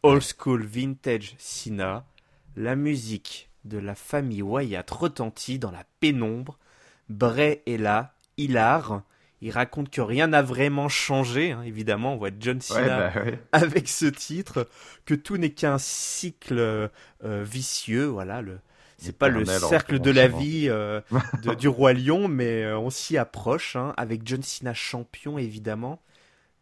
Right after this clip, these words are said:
Speaker 1: mais qu'à l'Elimination Chamber, euh, ça va changer. Bray Wyatt étant dans la chambre, il va s'emparer du titre, et que si pour une raison un peu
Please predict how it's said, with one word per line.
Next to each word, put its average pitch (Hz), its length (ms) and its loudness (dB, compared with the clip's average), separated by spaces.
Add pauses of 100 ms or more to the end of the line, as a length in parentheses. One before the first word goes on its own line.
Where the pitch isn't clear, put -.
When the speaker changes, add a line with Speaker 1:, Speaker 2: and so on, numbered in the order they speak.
(200)
Speaker 1:
mais 131 140 -8
qu'à 131 140 -4
l'Elimination 135 680 -4
Chamber, 110 560 -6 (1120)
euh, 98 220 -12
ça - 240 -6
va 143 120 0
changer. 104 500 -6
Bray 110 220 -6
Wyatt 127 520 0
étant 135 320 -4
dans 131 200 -2
la 123 120 -4
chambre, 107 720 -2 (400)
il 120 160 -4
va 113 120 -2
s'emparer 143 640 0
du 113 140 -8
titre, - 540 -12
et 147 100 -2
que 147 300 -2
si - 200 -8
pour 156 220 2
une 147 100 4
raison 156 600 2
un 123 40 -4
peu 135 160 -8